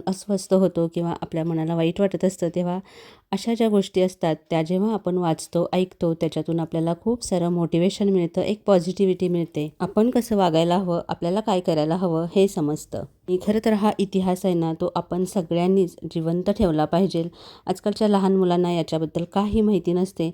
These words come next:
आणि आपली ही जबाबदारी आहे की आपला इतिहास आहे तो आपल्या पुढच्या पिढीपर्यंत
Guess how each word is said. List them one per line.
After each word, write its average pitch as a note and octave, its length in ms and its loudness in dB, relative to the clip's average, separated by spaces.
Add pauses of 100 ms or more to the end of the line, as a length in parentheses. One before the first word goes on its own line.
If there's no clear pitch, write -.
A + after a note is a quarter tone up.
आणि F#3 260 2
आपली G3 260 0
ही A#3+ 160 4
जबाबदारी F3+ 440 4
आहे G3 260 2
की F3+ 180 -4
आपला F#3 340 -2
इतिहास F3+ 500 -2
आहे F3 240 -2
तो E3+ 180 -4
आपल्या E3 380 -4
पुढच्या F3+ 360 -2
पिढीपर्यंत F3 540 0